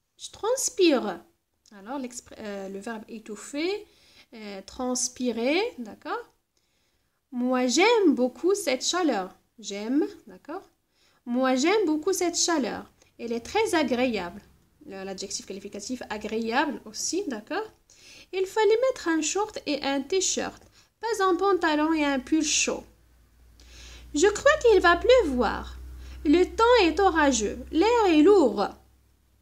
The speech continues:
Je ne le pense pas. Le ciel est bleu. Il n'y a pas un nuage. J'aime, j'aime aussi le verbe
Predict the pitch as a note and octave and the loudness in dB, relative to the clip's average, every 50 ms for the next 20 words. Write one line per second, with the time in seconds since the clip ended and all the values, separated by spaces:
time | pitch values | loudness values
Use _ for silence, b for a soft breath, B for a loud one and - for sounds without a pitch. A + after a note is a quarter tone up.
0 | _ _ _ _ _ b b b b b b - A3 A#3+ B3 A#3+ B3 B3 C4 C4 | _ _ _ _ _ b b b b b b -8 -4 -2 0 2 2 2 2 2
1 | - F#4+ G#4+ A4 - A#4+ A#4+ A4+ - - F#4 F#4 F#4+ - _ _ _ _ _ - | 2 0 0 2 2 2 0 0 0 -2 -4 -4 -4 -8 _ _ _ _ _ -10
2 | B3 A#3+ C4 B3+ - - - E4+ G4 F#4 D#4+ D#4 C4 G#3+ A#3+ B3 B3 B3 B3 B3+ | -8 -6 -4 -4 -4 -2 0 2 4 4 4 4 2 2 0 2 2 2 0 -2
3 | - - _ _ _ _ - D4 D4 D4 D4+ D#4 E4+ E4+ E4+ A#4+ B4 A4+ G#4 G4 | -8 -16 _ _ _ _ -4 0 2 4 4 4 4 2 2 0 0 2 4 4
4 | F#4 E4+ E4+ E4 D#4 C#4+ A#3 A3 A2 A#3 - - - _ _ _ _ _ _ _ | 6 6 8 8 6 4 2 0 -4 -6 -8 -10 -12 _ _ _ _ _ _ _
5 | _ _ _ _ _ _ _ _ - A#3 A3 C#4+ E4+ G#4 B4+ C5 A#4 E4 A#3+ - | _ _ _ _ _ _ _ _ -12 -4 -2 0 2 2 2 2 2 2 0 0
6 | - - _ _ _ _ _ _ _ _ - A3 A3+ A3+ A3+ - - G3 G3 - | -4 -12 _ _ _ _ _ _ _ _ -18 -14 -12 -12 -12 -12 -12 -12 -8 -6
7 | - - D4 C#4+ G#3+ G3 - G#3 G3+ - | -6 -6 -6 -8 -10 -12 -14 -18 -20 -20